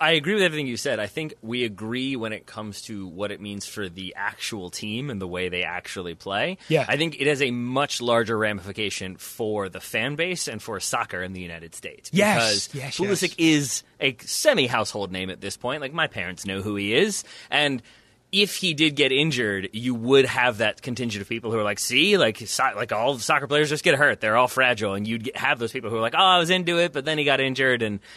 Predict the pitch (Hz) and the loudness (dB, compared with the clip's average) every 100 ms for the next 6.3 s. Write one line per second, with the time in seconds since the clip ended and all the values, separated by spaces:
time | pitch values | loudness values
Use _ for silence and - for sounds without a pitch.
0 | - 180 180 165 156 139 135 123 110 107 | -2 0 2 0 0 0 2 2 2 0
1 | 113 98 92 104 101 - 160 151 135 120 | 0 -2 -2 -4 -2 -2 -4 -2 0 2
2 | 117 107 90 - - 92 127 139 175 123 | 2 2 -4 -18 -20 0 4 6 4 0
3 | 123 117 120 123 113 101 107 180 202 98 | 0 4 2 2 -2 2 2 2 0 2
4 | 101 104 123 95 92 101 95 - 87 110 | 2 2 0 -4 -4 -6 -6 -8 -8 -6
5 | 110 113 104 107 107 104 104 - 107 117 | -4 -2 -2 -4 -4 -6 -6 -2 2 4
6 | 131 113 104 | 4 2 -2